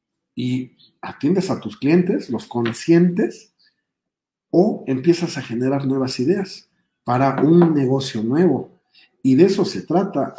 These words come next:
Recuerda que al final vamos a generar riqueza.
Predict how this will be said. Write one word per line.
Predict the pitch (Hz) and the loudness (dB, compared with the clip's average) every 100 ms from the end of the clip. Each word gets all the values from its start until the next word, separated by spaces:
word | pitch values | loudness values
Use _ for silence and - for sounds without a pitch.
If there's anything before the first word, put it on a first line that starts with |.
| - | -14
Recuerda | 139 156 233 262 | -8 -2 0 0
que | - 143 | 0 -2
al | |
final | 127 127 180 277 - _ _ _ _ _ _ _ _ _ _ _ - | -2 -2 -2 -2 -6 _ _ _ _ _ _ _ _ _ _ _ -6
vamos | 143 175 185 | 0 2 2
a | 131 | 0
generar | 131 110 117 127 | -2 -2 0 0
riqueza. | 131 - 113 - - | -2 -2 -4 -4 -10